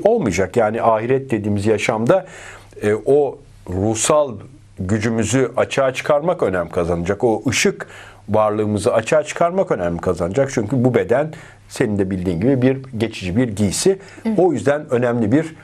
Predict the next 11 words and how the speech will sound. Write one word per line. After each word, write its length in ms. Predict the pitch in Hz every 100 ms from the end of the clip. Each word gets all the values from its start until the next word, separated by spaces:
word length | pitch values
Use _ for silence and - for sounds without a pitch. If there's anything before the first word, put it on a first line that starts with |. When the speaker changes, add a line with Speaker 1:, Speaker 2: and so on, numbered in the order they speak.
| - -
Speaker 1:
e, 320 | 101 104 104 104 - -
kapı. 360 | 127 - 123 - - -
Hani 140 | 131
kalp 360 | - 120 135 135
de 40 |
önemli 420 | 92 90 85 143 135
ama, 300 | 98 117 - - - - - -
e, 100 | 87
gerçekten 580 | 101 110 110 - 95 95
beşinci 420 | 104 104 98 104
çakra, 520 | - 90 - 139